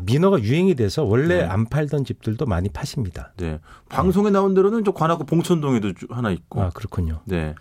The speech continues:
Speaker 1: 저는 종로에 예전에
Speaker 2: 네.
Speaker 1: 뭐 간혹 가던 집이 있었고.
Speaker 2: 아, 맞아요. 관수동 쪽에도 종로,
Speaker 1: 예, 예,
Speaker 2: 맞아요.
Speaker 1: 예.
Speaker 2: 그쪽에도 하나 있고.
Speaker 1: 있었고, 저는 근데 가능하면 인천 가죠.
Speaker 2: 네. 어디요?
Speaker 1: 인천에
Speaker 2: 네.
Speaker 1: 그 신포동에도 있고.
Speaker 2: 네네.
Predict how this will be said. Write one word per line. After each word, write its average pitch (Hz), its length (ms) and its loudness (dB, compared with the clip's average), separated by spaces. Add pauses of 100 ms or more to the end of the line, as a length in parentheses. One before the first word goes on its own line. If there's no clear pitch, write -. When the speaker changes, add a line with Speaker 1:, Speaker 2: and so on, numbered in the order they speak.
(100)
Speaker 1:
저는 139 180 -2
종로에 143 540 0
예전에 90 400 -2 (100)
Speaker 2:
네. 90 160 -6
Speaker 1:
뭐 82 140 -4
간혹 90 240 -4
가던 87 260 -4
집이 87 140 -10
있었고. - 300 -12
Speaker 2:
아, 190 100 4
맞아요. 180 240 4
관수동 202 540 4
쪽에도 170 340 2
종로, 120 320 2
Speaker 1:
예, 95 160 2
예, 80 40 -2
Speaker 2:
맞아요. 80 180 -2
Speaker 1:
예. 82 40 -2
Speaker 2:
그쪽에도 98 440 -2
하나 98 160 -4
있고. 80 40 -2
Speaker 1:
있었고, - 240 -6
저는 156 340 0
근데 139 280 -4
가능하면 151 360 0
인천 110 520 -2
가죠. 101 320 -4 (280)
Speaker 2:
네. 82 240 -6 (300)
어디요? 135 400 0 (240)
Speaker 1:
인천에 151 840 -2 (200)
Speaker 2:
네. 78 240 -8
Speaker 1:
그 123 80 -4
신포동에도 170 580 -2
있고. 101 420 -4
Speaker 2:
네네. 101 420 0